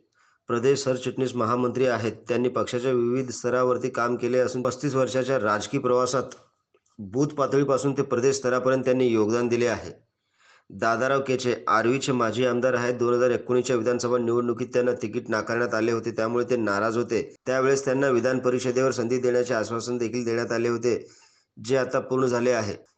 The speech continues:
या तिन्ही उमेदवारांच्या निवडीवर मुख्यमंत्री देवेंद्र फडणवीस यांचा प्रभाव दिसून येतो. संदीप जोशी हे फडणवीसांचे निकटवर्ती मानले जातात, तर संजय केनेकर आणि दादाराव केचे यांची निवडी त्यांच्या मर्जीप्रमाणे झाल्याचे बोलले जात आहे.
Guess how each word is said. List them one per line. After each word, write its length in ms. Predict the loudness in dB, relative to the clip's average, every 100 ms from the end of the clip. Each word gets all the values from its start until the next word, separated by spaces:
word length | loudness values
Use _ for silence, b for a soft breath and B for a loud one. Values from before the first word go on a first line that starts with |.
| -4
या 80 | -4
तिन्ही 360 | 0 2 4
उमेदवारांच्या 520 | 4 4 2 0 2 2
निवडीवर 400 | 2 4 2 2
मुख्यमंत्री 480 | -2 -2 -2 -2
देवेंद्र 360 | 2 2 2 0
फडणवीस 380 | 0 0 0 0
यांचा 200 | -2 -2
प्रभाव 340 | 0 2 0
दिसून 220 | 0 -2
येतो. 160 | -2 -2
संदीप 360 | -4 -2 -2 -2
जोशी 240 | -2 0
हे 60 | -2
फडणवीसांचे 580 | 0 0 0 0 -2 -2
निकटवर्ती 540 | -2 -2 0 0 0 -2
मानले 300 | 0 2 0
जातात, 340 | 0 -2 0
तर 140 | -2 -2 -8 _
संजय 320 | -6 0 0
केनेकर 420 | 2 0 2 2
आणि 160 | 2 0
दादाराव 420 | 2 2 2 2
केचे 400 | 0 -2 0 0 -2 _
यांची 340 | 0 0 0 0
निवडी 300 | 2 2 2
त्यांच्या 300 | 0 0 0
मर्जीप्रमाणे 580 | 0 0 0 2 2 2
झाल्याचे 400 | 0 -2 -2 0
बोलले 280 | 0 2
जात 200 | 0 0
आहे. 200 | -2 -2